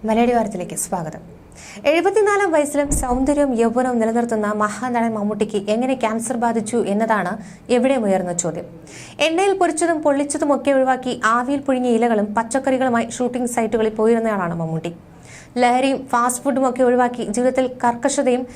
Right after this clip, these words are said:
കൃത്യതയും പുലർത്തിയിരുന്ന നടന് കുടലിൽ അർബുദം ബാധിച്ചതോടെ ആരാധകർ ഞെട്ടിയിരിക്കുന്നു. എല്ലാവരും ചോദിക്കുകയാണ് മമ്മൂട്ടിക്ക് എങ്ങനെയുണ്ടായി ക്യാൻസർ എന്ന്. വൻകുടലിൽ അർബുദത്തിന്റെ പ്രാഥമിക ലക്ഷണങ്ങൾ കണ്ടതിനെ തുടർന്ന് ചെന്നൈയിലെ സ്വകാര്യ ആശുപത്രിയിൽ മമ്മൂട്ടി ഉടൻ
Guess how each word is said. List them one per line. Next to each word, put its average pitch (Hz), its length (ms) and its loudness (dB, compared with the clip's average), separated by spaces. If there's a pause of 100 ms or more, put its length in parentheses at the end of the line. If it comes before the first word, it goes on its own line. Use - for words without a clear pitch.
(300)
കൃത്യതയും 339 480 2
പുലർത്തിയിരുന്ന 302 580 2
നടന് 240 260 0 (120)
കുടലിൽ 277 360 2 (160)
അർബുദം 294 400 0
ബാധിച്ചതോടെ 254 520 0 (180)
ആരാധകർ 240 400 2 (140)
ഞെട്ടിയിരിക്കുന്നു. 190 560 -2 (720)
എല്ലാവരും 403 440 2
ചോദിക്കുകയാണ് 330 560 2 (120)
മമ്മൂട്ടിക്ക് 262 420 2 (100)
എങ്ങനെയുണ്ടായി 254 540 0
ക്യാൻസർ 196 380 -2
എന്ന്. - 400 -14 (160)
വൻകുടലിൽ 226 480 2 (180)
അർബുദത്തിന്റെ 240 540 0
പ്രാഥമിക 233 500 0
ലക്ഷണങ്ങൾ 254 380 -4
കണ്ടതിനെ 240 380 0
തുടർന്ന് 233 260 0 (440)
ചെന്നൈയിലെ 320 460 4
സ്വകാര്യ 311 420 2
ആശുപത്രിയിൽ 285 360 0 (120)
മമ്മൂട്ടി 269 340 2 (160)
ഉടൻ 262 180 2